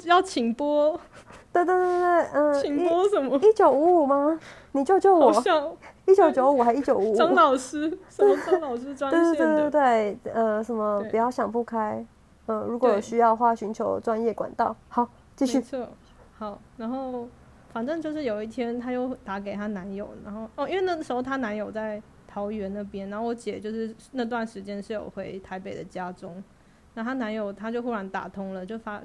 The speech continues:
Speaker 1: 男友就说他在悬崖边想要跳下去这样。
Speaker 2: 好可怕啊。
Speaker 1: <laughs> 后来我姐就突然听到一个电话响的声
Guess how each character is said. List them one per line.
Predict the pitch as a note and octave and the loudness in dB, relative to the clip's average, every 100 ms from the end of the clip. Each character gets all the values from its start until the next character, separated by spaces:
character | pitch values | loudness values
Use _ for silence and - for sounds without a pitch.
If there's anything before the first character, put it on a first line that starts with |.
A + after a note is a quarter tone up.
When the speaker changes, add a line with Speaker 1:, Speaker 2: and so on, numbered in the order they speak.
| - | -12
Speaker 1:
男 | G#3+ | -8
友 | A#3 A3 | -8 -8
就 | A3+ | -10
说 | A#3 A3 | -10 -10
他 | G#3+ | -8
在 | A3 A3 | -8 -8
悬 | G#3+ G3+ | -10 -12
崖 | F#3 F#3+ | -10 -12
边 | F#3+ G3+ G3+ | -10 -10 -10
想 | G3+ D#3+ | -12 -14
要 | F#3+ | -14
跳 | - G3+ | -12 -12
下 | G3 F#3+ | -12 -12
去 | F#3+ - - | -14 -18 -20
这 | G#3 | -18
样。 | - B3 - - - | -16 -18 -20 -14 -4
Speaker 2:
好 | E4 | -2
可 | F4 D#4+ | 0 -2
怕 | F4+ | -2
啊。 | G4 F#4+ F#4 D#4+ A#3 - _ _ - | -6 -4 -6 -6 -10 -18 _ _ -2
Speaker 1:
<laughs> | F#4 G#4+ B4 B4 G4+ - - - - - - - - - | -2 0 -4 -4 -4 -6 -8 -20 -20 -20 -20 -20 -20 -8
后 | G4 | -2
来 | D#4 | 0
我 | D4+ | 0
姐 | D4+ B3 | 0 -2
就 | C4+ | -2
突 | - | -6
然 | D4+ B3+ | -6 -6
听 | B3 C4 | -6 -6
到 | C4 | -4
一 | B3+ | -4
个 | A3+ | -6
电 | G#3+ A#3 A3 | -4 -4 -4
话 | A#3+ G3+ | -4 -6
响 | - - | -10 -14
的 | A#2 | -16
声 | A3+ | -16